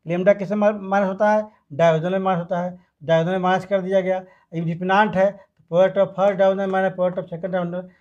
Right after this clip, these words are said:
इसको सॉल्व किए हम लोग। सॉल्व करने के बाद कितना है, इतना इक्वेशन आ गया। तो इसी इक्वेशन को बोले हैं क्या, this is required characteristic equation। आ, इस इक्वेशन को सॉल्व कर दिए, lambda का मान वन और सिक्स आ गया, तो इसको बोलेंगे आइगन वैल्यू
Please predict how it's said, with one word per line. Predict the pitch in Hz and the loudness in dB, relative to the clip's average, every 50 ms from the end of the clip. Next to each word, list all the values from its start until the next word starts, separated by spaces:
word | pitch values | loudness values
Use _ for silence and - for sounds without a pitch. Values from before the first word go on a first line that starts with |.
| _ _ _ | _ _ _
इसको | 151 - 185 170 | -16 -10 -10 -10
सॉल्व | 165 - - 196 208 190 | -8 -4 -2 0 0 0
किए | - - 196 196 202 | -2 -6 -4 -2 -2
हम | 196 196 | 0 0
लोग। | 196 196 196 196 - _ _ _ _ _ _ _ | -2 -4 -6 -8 -12 _ _ _ _ _ _ _
सॉल्व | _ 175 185 190 185 | _ -4 -4 -2 0
करने | - 185 180 190 | 0 0 0 0
के | 190 | 2
बाद | 180 190 185 | 2 0 0
कितना | 190 190 190 208 208 196 | 0 -4 -4 0 2 2
है, | 175 160 | 2 2
इतना | 160 165 175 190 190 | 0 -2 -2 -2 -2
इक्वेशन | 185 185 180 180 175 190 190 190 | -2 -2 -6 -8 -6 -4 -2 -2
आ | 180 | -2
गया। | 175 180 185 180 | -2 -4 -6 -8
तो | 180 - _ _ _ - 180 | -8 -14 _ _ _ -12 -12
इसी | 170 180 220 | -8 -6 -8
इक्वेशन | 220 220 226 214 196 - 214 202 196 | -8 -2 0 0 0 0 0 -2 0
को | 214 | 0
बोले | 185 196 208 208 | 0 2 2 2
हैं | 208 202 208 | 2 0 0
क्या, | 226 220 202 165 131 - - _ _ _ _ 147 | 2 4 4 4 2 -2 -10 _ _ _ _ -8
this | 160 156 165 | -8 -6 -2
is | 190 190 | -2 -2
required | 185 - - 185 190 208 233 226 - - _ _ _ _ _ _ | -2 -2 0 2 2 2 2 0 -4 -10 _ _ _ _ _ _
characteristic | 160 156 156 160 165 175 185 175 - 170 165 | -6 -6 -4 -2 -2 -2 -2 -2 -6 -12 -10
equation। | - 160 156 156 180 175 - - - _ _ _ _ 190 | -8 -8 -6 -6 -6 -8 -10 -10 -14 _ _ _ _ -4
आ, | 190 202 | 0 2
इस | 220 220 - 208 | 2 2 0 -2
इक्वेशन | 196 196 208 170 202 220 202 | -6 -8 -6 -6 -6 -4 -4
को | 214 196 | -4 -4
सॉल्व | - - 202 214 220 190 | -4 0 0 0 0 0
कर | - 226 214 190 | 0 -2 -2 0
दिए, | 202 233 233 214 160 123 - - _ _ _ _ _ _ 156 | 0 0 2 2 0 -2 -6 -12 _ _ _ _ _ _ -4
lambda | 160 180 185 190 196 | -2 0 0 0 0
का | 180 | 0
मान | 190 196 190 180 | 0 0 0 2
वन | 170 180 196 202 | 2 2 0 2
और | 202 190 | 0 -2
सिक्स | 190 190 170 160 196 | -4 -4 -6 -4 -4
आ | 190 | -2
गया, | 180 196 208 196 170 143 - - _ _ _ _ _ | 0 2 2 2 2 0 -2 -8 _ _ _ _ _
तो | - 143 | -18 -12
इसको | - 196 | -10 -6
बोलेंगे | 175 180 190 190 190 202 | -2 0 0 0 0 0
आइगन | 180 170 170 170 180 202 202 190 | -2 0 0 0 0 0 0 0
वैल्यू | 160 170 185 202 226 214 180 135 - | 0 0 2 2 2 2 0 -2 -4